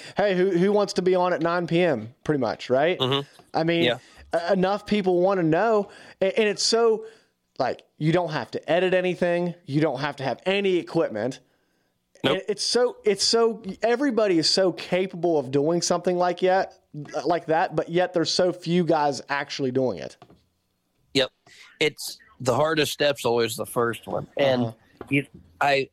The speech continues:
Speaker 2: I've been, I've been working with this young rider for a long time that races the morning, and, and that, that young rider is starting to, to follow in these steps and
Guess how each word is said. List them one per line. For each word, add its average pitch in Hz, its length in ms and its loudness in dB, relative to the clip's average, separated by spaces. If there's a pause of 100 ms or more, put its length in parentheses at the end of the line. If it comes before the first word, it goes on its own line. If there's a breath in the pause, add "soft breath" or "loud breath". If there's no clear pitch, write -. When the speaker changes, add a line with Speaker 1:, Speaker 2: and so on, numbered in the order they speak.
Speaker 2:
I've 139 200 -2
been, 135 280 -2 (480)
I've 143 100 2
been 135 200 0
working 131 400 0
with 123 180 -2
this 123 320 -4
young 120 260 0
rider 117 400 0
for 117 220 -4
a 113 80 0
long 117 440 0
time 117 320 -2
that 107 80 -8
races 110 340 -4
the 107 80 -4
morning, 107 540 0
and, 101 120 -10 (600 soft breath)
and 123 160 0
that, 127 200 0 (220)
that 120 160 -2
young 117 220 -2
rider 113 400 0
is 104 100 -6
starting 113 380 -2
to, 113 200 -4 (320)
to 139 140 -2 (180)
follow 131 340 2
in 117 140 0
these 120 220 -4
steps - 640 -2
and 110 320 -2